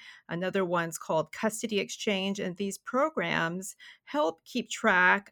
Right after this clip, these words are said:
of the communications that are happening. And if you need to, you can sort them and do different things with them. A judge can even access the communications if the judge wants to, to look at what's been going on between the parties.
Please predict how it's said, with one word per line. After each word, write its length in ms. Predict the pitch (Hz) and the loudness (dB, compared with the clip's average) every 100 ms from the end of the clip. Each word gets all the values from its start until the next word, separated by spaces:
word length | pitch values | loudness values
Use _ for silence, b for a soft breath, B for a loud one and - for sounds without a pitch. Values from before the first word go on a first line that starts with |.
| - | -2
of 280 | 185 180 165 | 0 0 -2
the 80 | 175 | -2
communications 600 | 214 208 220 202 220 196 | -2 -2 0 0 0 0
that 140 | 170 | -2
are 80 | 170 | 0
happening. 720 | 180 214 220 202 196 196 208 B B _ - | 4 4 4 -2 -2 -2 -6 B B _ -4
And 360 | 180 165 170 | 0 0 0
if 180 | 202 202 | -2 -2
you 140 | 208 185 | -2 0
need 240 | 190 196 - | -2 -2 0
to, 80 | |
you 280 | 202 190 170 | 2 0 -2
can 220 | - 156 | -6 -10
sort 420 | - - 233 226 226 | -4 4 6 4 4
them 200 | 208 180 | 2 2
and 80 | |
do 100 | 170 | -2
different 360 | 170 190 190 - | -2 -2 -2 -4
things 220 | 196 196 | -4 -2
with 140 | 190 190 | -2 0
them. 220 | 196 190 | 0 -2
A 80 | 165 | -2
judge 320 | 190 190 - | 0 0 0
can 180 | 220 190 | 0 0
even 200 | 185 - | -2 2
access 520 | 165 160 - 190 180 | 2 2 0 -2 -2
the 100 | 202 | -6
communications 1080 | - 202 185 180 180 175 - 180 175 180 - b b _ - | -4 -4 -4 -4 -4 -4 -4 -4 -2 -4 -10 b b _ 0
if 460 | 190 180 180 - _ - | 4 4 2 -8 _ -6
the 60 | |
judge 240 | 170 175 160 | 0 0 0
wants 360 | 147 151 - | 0 -2 -2
to, 160 | - 226 | -6 -4
to 140 | 233 | -2
look 260 | 185 240 254 | 0 0 0
at 160 | 269 208 | -2 -2
what's 160 | 196 | -2
been 220 | - 180 | -2 -2
going 300 | 165 180 180 | -2 -4 -2
on 320 | - 175 180 185 | -2 -2 0 -4
between 420 | 190 - 180 156 | -10 -10 -8 -8
the 80 | - | -8
parties. 680 | - 160 165 - - - | -2 0 0 -6 -10 -12